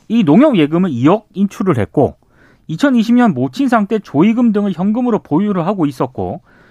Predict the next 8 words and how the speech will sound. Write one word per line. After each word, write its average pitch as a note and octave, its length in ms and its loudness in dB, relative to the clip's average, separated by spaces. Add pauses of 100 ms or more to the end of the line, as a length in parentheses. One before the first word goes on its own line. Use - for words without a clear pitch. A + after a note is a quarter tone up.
(140)
이 B3 220 4
현금 A3+ 320 4
보유 G3 260 2
사실은 B2+ 600 -4 (100)
이천이십 D3+ 560 -2
년과 F#3 360 0
이천이십일 C#3+ 680 -6
년 A#2 200 0